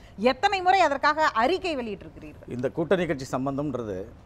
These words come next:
Speaker 2: நீங்க, அவர் வந்து மாநிலங்களவையில மெட்ரோவுக்காக ஒரு முறை பேசியிருக்கார். ஒரு முறை, இரண்டு முறை அல்ல,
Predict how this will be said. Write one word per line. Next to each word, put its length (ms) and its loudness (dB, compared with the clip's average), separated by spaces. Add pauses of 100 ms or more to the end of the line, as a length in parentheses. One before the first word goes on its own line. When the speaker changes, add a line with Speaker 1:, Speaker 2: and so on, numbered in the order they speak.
(200)
Speaker 2:
நீங்க, 220 -2
அவர் 160 0
வந்து 240 -4
மாநிலங்களவையில 520 0
மெட்ரோவுக்காக 580 2
ஒரு 140 -2
முறை 240 -4
பேசியிருக்கார். 600 -10 (440)
ஒரு 180 2
முறை, 300 0
இரண்டு 220 -2
முறை 180 -2
அல்ல, 300 -4